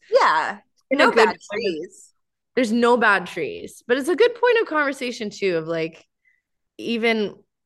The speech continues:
Speaker 2: when we help kids with bullying too, getting them to recognize that that person who picked on you,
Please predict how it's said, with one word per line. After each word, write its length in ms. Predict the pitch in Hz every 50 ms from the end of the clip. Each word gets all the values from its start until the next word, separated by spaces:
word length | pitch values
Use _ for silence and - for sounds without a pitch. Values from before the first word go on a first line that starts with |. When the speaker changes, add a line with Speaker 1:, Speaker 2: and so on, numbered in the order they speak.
| _
Speaker 2:
when 200 | _ 196 202 202 196
we 80 | 190
help 240 | 190 190 196 190 190
kids 220 | - - 190 175 185
with 140 | 180 170
bullying 400 | 165 165 160 160 165 170 170 170
too, 420 | 170 - - 165 160 165 170 175 170
getting 280 | 170 175 170 175 185 202
them 200 | 196 196 190 185
to 80 | 180 170
recognize 600 | 165 165 160 147 - 165 170 170 170 170 165 165
that 180 | - 165 156 - _ _ _ _ _ _ _ _ _ _
that 200 | 220 240 254 247
person 380 | - 233 208 208 208 - 240 220
who 60 | 214
picked 260 | 214 - 170 165 165 -
on 140 | 220 226 233
you, 460 | 233 240 240 240 240 247 254 254 247